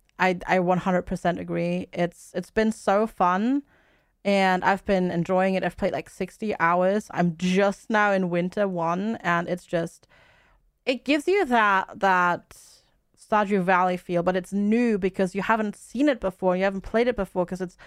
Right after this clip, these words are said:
not Stardew Valley. It's something different, and it does certain things different, and it, I, it does, I, I think, certain things better. It does certain things worse. It's by no, no means perfect. There's definitely some stuff,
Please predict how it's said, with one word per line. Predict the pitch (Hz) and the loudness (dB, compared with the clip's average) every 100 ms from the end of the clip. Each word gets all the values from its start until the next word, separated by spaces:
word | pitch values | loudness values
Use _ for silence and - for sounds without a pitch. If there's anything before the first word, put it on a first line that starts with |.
| - _ | -20 _
not | 190 240 311 285 | 0 2 2 0
Stardew | - 311 330 320 | -2 0 0 0
Valley. | 285 302 381 294 190 | 0 0 0 -2 -2
It's | 190 | -2
something | - 285 285 254 | -2 0 2 2
different, | 240 294 - 185 175 | 2 0 -2 -4 -2
and | 185 | -2
it | 190 185 - - _ _ | -4 -6 -18 -20 _ _
does | - 226 - | 0 0 0
certain | - 277 262 247 | 2 2 2 0
things | 254 240 - | 0 0 0
different, | 247 277 - 233 208 | 0 0 0 0 2
and | 196 180 - | -2 -4 -6
it, | 170 | -2
I, | 185 _ - - - | -2 _ -20 -12 -6
it | 202 | -2
does, | 233 269 - | 0 0 0
I, | 220 - 175 | -4 -2 -2
I | 180 | -2
think, | 226 208 | -2 -4
certain | - 226 233 | 0 0 0
things | 226 202 180 | -4 -6 -6
better. | - 175 190 302 - - - | -2 0 0 -2 -4 -20 -6
It | - | 0
does | 240 277 | 2 2
certain | - 370 285 254 | 2 0 0 -2
things | 226 190 - | -2 -2 0
worse. | 185 233 202 247 | 2 4 2 0
It's | - 190 | -4 -4
by | - 220 | 0 2
no, | 220 214 220 214 | 2 2 0 -2
no | - 202 | -2 -2
means | 190 175 - | 0 -4 -8
perfect. | - 175 185 - 180 | -4 -2 -2 -2 -4
There's | - 175 - | -4 -4 -4
definitely | 185 202 190 | -6 -6 -8
some | 185 180 | -8 -8
stuff, | - 175 - | -4 -6 -8